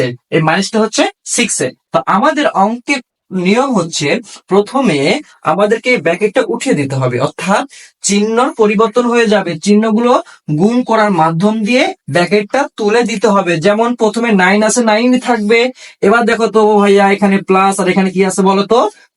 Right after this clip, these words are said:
মাইনাস। কিছুক্ষণ আগেই কিন্তু আমরা শিখেছি, দেখো, প্লাস মাইনাসে কি হয়? মাইনাস। কি হয়? মাইনাস হয়। তাহলে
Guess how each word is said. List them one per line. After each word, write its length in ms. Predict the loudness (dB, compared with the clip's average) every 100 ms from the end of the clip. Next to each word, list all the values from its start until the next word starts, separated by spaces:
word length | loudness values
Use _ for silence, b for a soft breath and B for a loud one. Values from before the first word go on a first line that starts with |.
| -2
মাইনাস। 440 | 2 2 0 -2 -4 B B
কিছুক্ষণ 340 | -4 0 2 2
আগেই 220 | 2 0 0
কিন্তু 160 | 0 0
আমরা 120 | -2
শিখেছি, 320 | -2 -2 0 0
দেখো, 180 | 2 2 0 -4 b 0
প্লাস 280 | 2 2 0 0
মাইনাসে 340 | 0 0 -2 -2
কি 80 | 0
হয়? 240 | 2 2 0 -4 _ -2
মাইনাস। 540 | 0 0 0 0 0 -2 -6
কি 80 | -2 2
হয়? 200 | 2 0 -4 _ _ -10
মাইনাস 460 | -2 0 0 -2 -2 -2
হয়। 180 | -4 -6 -18 _ _ _ _ -20 -14 -4
তাহলে 400 | 0 2 2